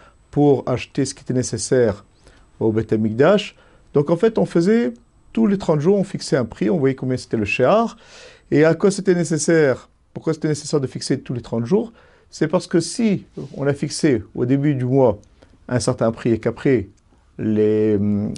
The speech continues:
la farine, le vin, et cetera montent de prix, alors ce qui est fixé au début du mois sera le prix que les personnes qui sont chargées de fournir au Beth Amikdash, euh, ne devront pas changer leur prix, et le prix restera comme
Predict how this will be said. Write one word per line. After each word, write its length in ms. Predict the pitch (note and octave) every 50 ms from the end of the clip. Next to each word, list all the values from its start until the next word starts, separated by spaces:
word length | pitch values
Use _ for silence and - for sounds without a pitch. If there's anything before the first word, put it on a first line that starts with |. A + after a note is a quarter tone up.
| -
la 140 | A#2 A2 G#2+
farine, 640 | G2+ - - G2 G2 A2+ B2+ C#3 C#3 C#3 C3+ B2+ A#2
le 80 | G#2+ G2+
vin, 260 | G2 G2+ A#2+ B2+ B2+
et 60 | A#2+
cetera 480 | A#2 - A2+ G#2+ - B2 B2 B2 A2 - - - - - - - _ _ -
montent 400 | G#2+ A2+ C3 C#3+ D#3 D3 - B2
de 80 | A2+
prix, 360 | A2 G#2+ - - G3+ G#3+ A#3 A#3 - _ _ - _ _ -
alors 180 | - C#3+ E3
ce 80 | E3 -
qui 80 | - G#3+
est 60 | F#3+
fixé 260 | G3 F3+ D#3 - E3+
au 20 |
début 220 | D3+ C#3 C3+ B2 B2+
du 80 | A#2
mois 380 | B2 A#2+ C#3+ D#3+ F3+ G3 G3 G3 - - _ _
sera 260 | - - - C#3 D3+
le 80 | D3+
prix 220 | D3 D3+ - E3 E3+
que 400 | E3 - - D3 D3 D3+ D#3+ E3 E3 E3 E3 _ _ _ _ _ _ -
les 520 | A2+ A2+ A#2 B2 B2+ C3 C3 B2 A2+ A2 - _ _ _ - _
personnes 360 | - C3+ C3 - - D#3 D3+
qui 120 | D3 -
sont 160 | - - C3 B2
chargées 400 | - - C3+ C3+ C3 B2+ C#3 C3
de 120 | A#2+ A#2+
fournir 460 | A#2 - - - C#3 D3 D3 C#3+ C#3
au 60 | B2
Beth 180 | A2+ A#2+ - -
Amikdash, 640 | A2 G#2+ A2 G#2+ A2 B2 C3+ D3+ D#3 D3 - - _ _ _ _ _ _ _ _ -
euh, 80 | A2+
ne 140 | A2+ A2+ A#2+
devront 280 | A#2+ C3 B2+ A#2 B2 C3
pas 120 | C3 D#3
changer 260 | C#3+ - C#3 B2+ A#2+
leur 140 | A#2 G#2+ G#2
prix, 320 | G#2+ - - D#3+ F#3 G3 - - _ _ _ _ _
et 80 | - E3+
le 80 | B2 B2+
prix 200 | F#3+ - D#3+ D3
restera 520 | C3+ C3+ - - - - D3 D#3 E3 D#3+ - _ _ _ _ _
comme 420 | - - D3+ D#3+ E3 E3 E3 E3